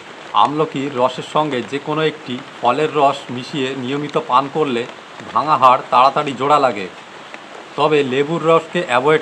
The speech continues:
করবেন। আমলকির মধ্যে প্রচুর পরিমাণে ক্যালসিয়াম রয়েছে, যা হাড়কে মজবুত করতে সাহায্য করে এবং ভাঙা হাড়কে তাড়াতাড়ি জোড়া লাগায়।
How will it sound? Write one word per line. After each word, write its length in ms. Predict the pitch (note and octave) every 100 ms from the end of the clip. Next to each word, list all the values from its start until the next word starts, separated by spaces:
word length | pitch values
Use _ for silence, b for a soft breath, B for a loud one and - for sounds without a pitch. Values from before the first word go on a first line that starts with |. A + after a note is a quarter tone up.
| -
করবেন। 320 | C3+ A2+ G2 F2 - - - -
আমলকির 460 | G#2+ B2+ C#3 - D#3+
মধ্যে 260 | E3 D3+
প্রচুর 320 | D3+ C#3+ C3 E3+
পরিমাণে 360 | E3 D#3 C#3 D3+
ক্যালসিয়াম 500 | D3+ C3 B2 D3+ D3
রয়েছে, 400 | C#3+ B2 - G2 -
যা 120 | C3+ A#2
হাড়কে 400 | G#2+ C3 F3 D3+
মজবুত 400 | B2+ C3 D3 D3+
করতে 260 | D#3+ D#3 D#3
সাহায্য 420 | - B2 C3+ C#3+
করে 260 | C3+ G#2 F#2+ - - - -
এবং 260 | C3+ C#3 -
ভাঙা 240 | A#2 C#3 C#3+
হাড়কে 340 | D#3+ D3 C3 -
তাড়াতাড়ি 420 | B2 C#3+ D#3 C#3+
জোড়া 240 | B2 C#3+
লাগায়। 320 | C#3 B2+ G2